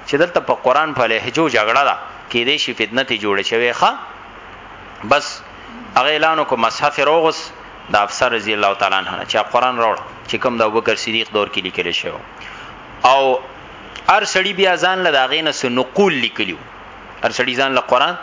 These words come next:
چا یوه سپاره، چا دوه، چا سورت ځان سره به یې لیکلی وو، په پاڼو، په یو شي بل شي. لیکل خو، خو اجتماعي شکل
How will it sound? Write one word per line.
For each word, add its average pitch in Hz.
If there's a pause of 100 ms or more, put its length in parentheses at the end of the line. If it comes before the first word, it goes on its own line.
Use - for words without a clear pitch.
(380)
چا 160
یوه 156
سپاره، 147
چا 135
دوه، 147
چا 147
سورت 143
ځان 143
سره 117
به 113
یې 110
لیکلی 120
وو، 113
په 104 (100)
پاڼو، 117
په 110
یو 113
شي -
بل 104
شي. - (260)
لیکل 180
خو، 240
خو 160
اجتماعي 117
شکل 143